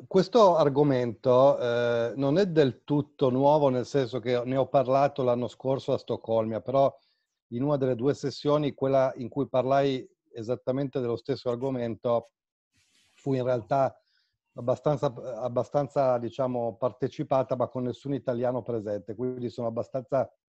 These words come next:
tranquillo di, che nessuno di voi sente esattamente le stesse cose che ho detto altre volte. Ovviamente in parte le avrete già, diciamo, magari ascoltate in altre chiacchierate su alcuni elementi di quello che racconterò.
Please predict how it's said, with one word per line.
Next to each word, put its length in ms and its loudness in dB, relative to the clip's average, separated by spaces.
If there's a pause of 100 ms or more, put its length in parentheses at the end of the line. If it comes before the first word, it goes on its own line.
(840)
tranquillo 600 -2
di, 140 -2 (720)
che 60 -12
nessuno 300 -4
di 80 0
voi 220 0
sente 340 -4
esattamente 600 -4
le 100 -6
stesse 340 -8
cose 280 -6
che 80 -6
ho 40 -2
detto 540 -4 (400)
altre 360 0
volte. 320 4
Ovviamente 480 -2
in 160 -6
parte 460 0
le 80 -2
avrete 400 -4
già, 420 -2 (100)
diciamo, 520 -10
magari 600 -6 (480)
ascoltate 720 -2
in 80 -2
altre 300 -2
chiacchierate 680 -4
su 200 -8
alcuni 520 -4
elementi 480 -6
di 120 -10
quello 220 -8
che 100 -12
racconterò. 680 -10